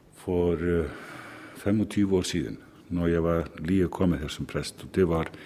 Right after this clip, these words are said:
Jorge Luis Borges, som kom,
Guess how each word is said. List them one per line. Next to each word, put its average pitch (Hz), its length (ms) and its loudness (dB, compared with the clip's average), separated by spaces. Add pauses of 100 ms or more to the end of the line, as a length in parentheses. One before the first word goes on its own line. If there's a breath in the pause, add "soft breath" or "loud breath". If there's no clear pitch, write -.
(1500 loud breath)
Jorge 90 480 2
Luis 87 440 -2 (140)
Borges, 98 600 4 (320 loud breath)
som 90 240 2
kom, 98 380 4